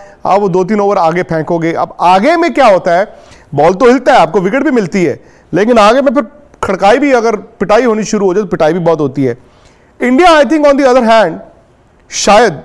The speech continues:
I don't know, wicket कैसी होगी, अब हमें कल पता चलेगा, लेकिन India on the other hand तो spin को लेकर गया है ना वहाँ पे।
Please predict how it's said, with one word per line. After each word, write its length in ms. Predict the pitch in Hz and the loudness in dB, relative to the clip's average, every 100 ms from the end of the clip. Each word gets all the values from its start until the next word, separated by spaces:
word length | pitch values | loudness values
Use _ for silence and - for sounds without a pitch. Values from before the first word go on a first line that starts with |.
| - | -6
I 40 | |
don't 160 | 165 269 | -2 -2
know, 120 | 247 | 0
wicket 260 | 175 226 196 | -2 -4 -4
कैसी 260 | 180 190 | -4 -2
होगी, 260 | 196 170 196 | -2 -2 -2
अब 120 | 170 | -2
हमें 200 | 170 175 | -2 -2
कल 140 | 175 | -4
पता 180 | 170 175 | -4 -4
चलेगा, 380 | 165 151 151 185 - _ _ _ _ _ 214 | -2 -2 -2 -4 -8 _ _ _ _ _ -6
लेकिन 180 | 226 | -4
India 260 | - 233 302 | -2 2 4
on 120 | 302 | 4
the 120 | 302 285 | 4 2
other 120 | 302 | 2
hand 160 | 285 240 | -2 -2
तो 80 | |
spin 300 | 294 - 302 | -6 -4 -4
को 100 | 339 | -2
लेकर 320 | 339 208 190 151 | 0 0 -2 -4
गया 160 | 127 | -4
है 60 | 117 | -4
ना 80 | 254 | -2
वहाँ 200 | 180 123 | -2 -4
पे। 220 | 104 | -8